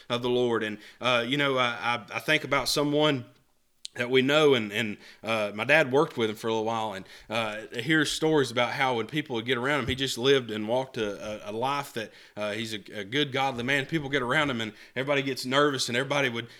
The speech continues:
would, uh, start talking about church and start talking about the Bible and start talking about the Lord. And, you know, I believe that that's been a, a trend in the church for years and years and years. You even find it, uh, even back to the, uh, the New Testament days, and you find that,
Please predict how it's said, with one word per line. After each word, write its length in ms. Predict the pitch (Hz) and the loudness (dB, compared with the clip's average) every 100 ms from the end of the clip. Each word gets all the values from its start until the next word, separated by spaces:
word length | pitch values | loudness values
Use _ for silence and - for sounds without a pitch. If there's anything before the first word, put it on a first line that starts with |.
| - | -6
would, 180 | 117 117 | -2 0
uh, 320 | 110 104 107 | -2 -2 -4
start 260 | - 147 123 | -2 -2 0
talking 180 | 151 147 | 0 0
about 220 | 143 107 | -2 -2
church 380 | - 156 156 - | 0 0 0 -4
and 100 | 104 | -4
start 260 | 135 123 | -2 -2
talking 300 | 151 139 - | -2 -4 -2
about 300 | 135 139 107 | 0 0 0
the 100 | 117 | -6
Bible 380 | 117 135 143 131 | -2 0 0 -2
and 80 | 113 | -4
start 220 | 131 127 | -4 -4
talking 200 | 147 143 | -2 -2
about 140 | 139 127 | -2 -4
the 100 | 120 | -4
Lord. 360 | 135 147 139 | 0 0 -2
And, 120 | 104 95 - - | -4 -10 -18 -8
you 60 | 127 | -2
know, 180 | 143 143 139 120 | 0 0 -4 -2
I 140 | 131 | -2
believe 380 | 139 143 180 170 | 0 2 2 0
that 100 | 117 | -4
that's 220 | 139 156 | -6 -6
been 180 | 156 147 | -2 -2
a, 80 | 135 107 | -2 -6
a 80 | |
trend 400 | 117 - 190 202 | -6 -2 0 0
in 80 | 131 | -2
the 80 | 104 | -4
church 480 | - 170 160 - - | 0 0 0 -6 -6
for 200 | - 110 | -8 -6
years 380 | 127 170 170 139 | 0 2 2 0
and 140 | 131 | 2
years 220 | 143 139 | 2 2
and 80 | 131 | 2
years. 260 | 160 147 120 | 2 4 2
You 80 | |
even 160 | 143 135 | 0 0
find 300 | - 143 139 | -2 -2 0
it, 100 | 117 - - | -2 -10 -10
uh, 220 | 107 123 120 | 0 2 2
even 220 | 143 127 | 0 0
back 180 | 135 120 | -2 -4
to 100 | 127 | -2
the, 200 | 120 113 - - | 0 -2 -6 -4
uh, 200 | 113 104 | -2 -2
the 100 | 113 | 0
New 160 | 139 | 2
Testament 540 | 156 151 143 - 123 110 | 2 0 -2 -4 -10 -2
days, 400 | 127 151 156 131 | 0 2 0 -4
and 100 | 107 | -8
you 60 | |
find 400 | 110 143 156 139 | -2 -2 0 -2
that, 180 | 117 101 | -4 -6